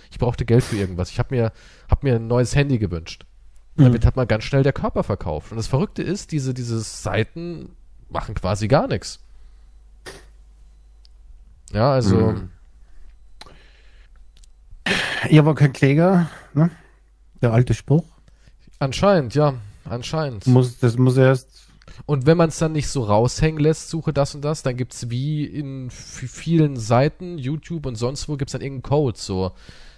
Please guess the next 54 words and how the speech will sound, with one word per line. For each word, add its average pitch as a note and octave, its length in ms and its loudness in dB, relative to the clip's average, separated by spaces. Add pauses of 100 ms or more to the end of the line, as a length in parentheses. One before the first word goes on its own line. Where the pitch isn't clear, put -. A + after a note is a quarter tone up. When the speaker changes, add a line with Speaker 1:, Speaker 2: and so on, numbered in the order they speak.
(260)
Speaker 1:
keine A2+ 220 0
Ahnung, A#2 540 -2 (100)
verkaufe C#3 720 4
altes B2 280 2
Dreirad, A2+ 460 4
bedeutet, A2+ 460 -2
suche C3 640 -2 (180)
zwei A#2+ 240 0
Männer C3 260 0
für - 120 -2
heftigen B2 360 2
Dreier A#2 340 2
<laughs> - 0 -
oder E3 180 6
sowas, F#3+ 480 6
weißt D#3+ 280 4
du? G#3 100 -4 (420)
Speaker 2:
Hm. G#2+ 300 0
Speaker 1:
Das C3+ 120 -6
sind C3+ 80 -6
dann C#3 120 2
so C3 120 0 (960)
bestimmte C#3+ 400 0
Codes, D3 480 0
wo A2 100 -8
dann A2+ 140 -4
jeder A#2 200 0
weiß, A2+ 180 2
ah, F#3+ 260 -2
okay. D3 380 -8 (260)
Und A2 100 -4
wenn C#3 100 4
du C#3 60 4
da B2 140 4
wirklich D3+ 300 2
ein D3 60 -10
Dreirad D#3 360 4
verkaufst, D3+ 380 -4
stehen C#3 160 -6
so C3 100 -6
zwei B2+ 380 -4
nackte, B2+ 400 -4
haarige B2 400 -2
Typen - 300 -12
vor G2+ 160 -4
dir. F#2 200 -4
Ja, F#2 80 -4
sie F2 120 -4
haben F2+ 80 -6
doch F2 140 -4
ein E2+ 100 -12
Dreirad C#3 460 -2
gesucht. G2+ 540 -6
Speaker 2:
<laughs> - 40 -20